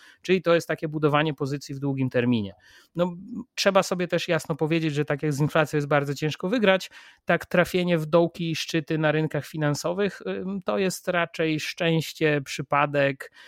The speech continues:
a nie nasze jakieś super umiejętności. Każdemu jak długo inwestuje, to się zdarzyło trafić w górkę czy dołek, ale przypisywanie sobie, swoim super umiejętnościom tego, to, to raczej byłaby przesada.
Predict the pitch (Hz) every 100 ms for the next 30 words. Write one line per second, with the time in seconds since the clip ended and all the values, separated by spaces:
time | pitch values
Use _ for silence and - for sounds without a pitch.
0 | - _ - 156 156 156 - 147 143 143
1 | - 151 139 139 135 131 123 - 143 -
2 | - 127 127 143 131 135 139 139 127 131
3 | 147 139 131 127 - 143 127 127 127 131
4 | 131 135 120 127 117 127 120 123 131 123
5 | 120 143 190 202 185 - - - _ _
6 | - - 196 190 180 - 170 170 - 160
7 | 160 156 156 151 156 - 160 156 - 165
8 | 160 156 156 151 - 147 - 139 131 131
9 | 127 - 120 - 127 120 - 117 113 107
10 | 104 - 110 92 101